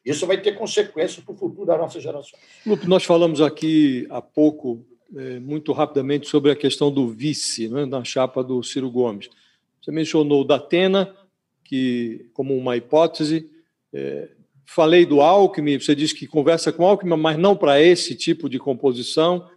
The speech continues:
Speaker 2: que o Alckmin quer ser candidato a governador. Eu queria saber, em primeiro lugar, qual é o perfil de vice que, é, o P D T imagina.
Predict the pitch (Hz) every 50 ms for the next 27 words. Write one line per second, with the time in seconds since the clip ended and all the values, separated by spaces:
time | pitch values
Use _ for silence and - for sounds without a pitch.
0 | _ _ - 135 139 143 139 - 135 123 - 139 127 - - 135 131 127 - 139
1 | 127 123 131 127 127 - 117 120 120 120 117 120 139 160 165 165 - - - -
2 | _ - 160 - 180 185 175 - 170 143 160 156 160 156 165 175 160 156 139 131
3 | 135 123 117 - - - _ _ _ _ _ _ _ - 156 156 160 170 156 160
4 | 160 147 139 - - 175 185 202 147 151 135 117 143 185 202 - - 151 - -
5 | - 139 135 131 123 120 120 123 117 127 123 120 120 120 120 120 123 - 151 135
6 | 127 123 120 - 131 120 123 127 139 143 135 123 151 175 190 196 196